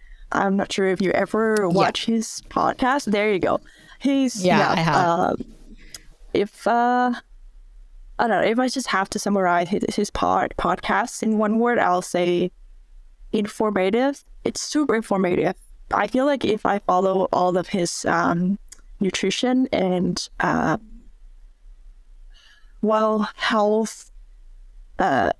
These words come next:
Speaker 1: knowledge and, uh, guidelines, then I'll be a super, I'll be a superhuman. Um,
Speaker 2: <laughs>
Speaker 1: yeah,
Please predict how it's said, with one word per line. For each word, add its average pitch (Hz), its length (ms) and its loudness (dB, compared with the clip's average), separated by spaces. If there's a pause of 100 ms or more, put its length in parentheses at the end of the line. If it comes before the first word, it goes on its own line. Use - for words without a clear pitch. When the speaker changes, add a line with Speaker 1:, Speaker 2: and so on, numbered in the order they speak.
(400)
Speaker 1:
knowledge 202 760 0
and, 165 580 2
uh, - 140 0
guidelines, 240 760 2
then 180 120 2
I'll 180 160 2
be 185 120 0
a 185 60 0
super, - 520 -2
I'll - 140 -2
be 190 120 0
a 185 80 0
superhuman. - 760 -4 (520)
Um, 160 520 0 (160)
Speaker 2:
<laughs> - 160 -14
Speaker 1:
yeah, 180 240 2